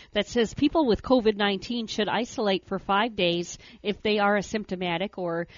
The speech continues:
they no longer have symptoms. According to C N B C, the company will pay for one week of leave to employees regardless of vaccination status.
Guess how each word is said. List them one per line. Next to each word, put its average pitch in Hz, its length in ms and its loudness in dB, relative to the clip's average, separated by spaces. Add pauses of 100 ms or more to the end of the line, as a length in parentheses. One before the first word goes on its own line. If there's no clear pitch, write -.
(140)
they 220 180 -2
no 214 140 0
longer 202 400 2
have 185 240 2
symptoms. 196 720 -2 (320)
According 262 440 -2
to 190 80 -2
C 240 280 0
N 220 120 0
B 196 140 -2
C, 285 380 0
the 226 100 0
company 226 520 -4
will 208 260 2
pay 220 340 0
for 208 300 0
one 220 360 0
week 226 260 -4
of 220 160 2
leave 185 420 2 (240)
to 247 180 -4
employees 220 640 0
regardless 190 720 2
of 185 140 -4
vaccination 185 840 -2
status. 233 720 -4